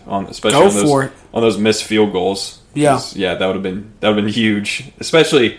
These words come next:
Speaker 1: you know, you're on that side of the field. Who knows what could have happened? And we were making long third down conversions. Maybe we could have made some on fourth down. I don't know. But anyway,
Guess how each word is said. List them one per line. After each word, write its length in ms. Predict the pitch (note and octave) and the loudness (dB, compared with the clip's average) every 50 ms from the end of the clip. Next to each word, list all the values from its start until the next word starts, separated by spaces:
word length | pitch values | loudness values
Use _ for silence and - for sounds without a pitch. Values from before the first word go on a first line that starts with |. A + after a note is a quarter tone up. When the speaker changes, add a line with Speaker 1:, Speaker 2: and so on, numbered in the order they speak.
| - _ _ - - - _ _ - - - - _ _ - _ - | -12 _ _ -20 -20 -20 _ _ -20 -20 -20 -20 _ _ -20 _ -8
Speaker 1:
you 140 | G#2+ A2+ A#2 | -4 -2 0
know, 200 | A2 G#2 G#2 G2+ | 0 0 0 0
you're 240 | F#2+ G#2+ A#2 A#2+ A#2 | -2 2 2 4 4
on 120 | A2+ A2 | 4 4
that 180 | A2 A2 G#2+ - | 4 2 2 2
side 160 | - A#2 G#2+ | 2 2 2
of 80 | G#2 G2+ | 2 0
the 40 | - | -4
field. 440 | - - A2 G#2+ G#2 G2+ G2+ G2 - - - - | -2 0 2 2 2 2 0 -2 -6 -14 -12 -6
Who 100 | A#2 A2+ | -4 -2
knows 220 | G#2+ G#2+ G#2 G2 G#2 | 0 2 0 0 0
what 120 | F#2+ - | -4 -4
could 100 | - F#2 | -2 -2
have 80 | F#2 G2+ | 0 0
happened? 220 | G2 F#2+ G2 G#2 | 0 0 0 -2
And 240 | G#2 G2+ G2 F#2 D#2+ | -2 -2 -4 -6 -4
we 140 | A2 B2 C#3+ | 0 2 4
were 100 | D3+ D3 | 4 4
making 560 | C3 B2+ C#3 C#3 C#3+ B2 A#2 A2+ A2 G#2+ - - - - - - _ _ _ _ _ - | 4 2 2 2 0 0 0 -4 -8 -12 -16 -18 -20 -20 -20 -20 _ _ _ _ _ -12
long 480 | F#2+ G#2 G#2+ A2 A2+ A2+ A#2 A#2 A#2 G#2+ | -4 0 2 4 4 4 2 0 -2 -6
third 300 | - - A2 G#2+ G#2+ G#2 | -4 0 2 2 2 2
down 220 | A2 G#2+ A2 A2+ A2 | 2 0 0 0 -2
conversions. 600 | - A2 G#2 G#2 G#3+ A3 A3 - - A2+ A3 - | -4 -2 2 2 2 2 2 -2 -4 -4 -4 -6
Maybe 160 | F#2+ G2 G#2 | -4 -2 -2
we 80 | G#2 G2+ | -2 -2
could 100 | A2 G#2 | -2 -4
have 80 | - G3 | -2 -2
made 180 | G3+ G#3 G3+ | -2 -4 -4
some 140 | - G#2 G#2+ | -4 -4 -4
on 100 | G#2+ G#2 | -4 -2
fourth 240 | - G#2+ G#2+ G#2 - | -2 -2 -2 -2 -2
down. 220 | D#2 F2 F#2 F#2 F#2+ | -6 -8 -8 -8 -6
I 60 | G2 | -6
don't 140 | G2+ G2 G2 | -6 -4 -4
know. 180 | F#2+ F#2 F#2+ - - - _ _ _ _ _ _ _ _ _ _ _ _ _ _ - | -6 -6 -8 -12 -18 -20 _ _ _ _ _ _ _ _ _ _ _ _ _ _ 0
But 200 | G#2+ G#2 G#2+ A2+ | 2 4 4 4
anyway, 340 | A#2 A2 G2 F#2+ F#2 - | 2 2 0 0 -2 -4